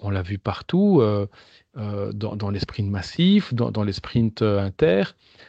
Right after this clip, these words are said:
Euh, on, on a vu vraiment ce grand talent, euh, dont on nous parle depuis, depuis des années. Et puis, bah, forcément, la prestation est d'autant plus belle qu'elle est historique.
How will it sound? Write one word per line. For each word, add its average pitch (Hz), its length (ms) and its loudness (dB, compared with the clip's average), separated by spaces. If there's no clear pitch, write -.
Euh, 98 480 -2
on, 110 200 -4
on 110 140 -2
a 92 120 0
vu 127 140 4
vraiment 117 360 2
ce - 140 -6
grand 110 360 2
talent, 120 560 -2
euh, 101 140 -2
dont 104 240 -8
on 107 60 -4
nous 101 120 -4
parle 123 220 0
depuis, 107 380 -2
depuis 110 240 -4
des 104 180 -2
années. 110 220 2
Et 127 60 6
puis, 107 160 -6
bah, 101 120 -8
forcément, 123 600 -4
la 110 100 -6
prestation 117 380 -6
est 110 40 0
d'autant 110 300 -2
plus 110 160 -6
belle 147 340 2
qu'elle 110 140 2
est 107 140 0
historique. 113 560 0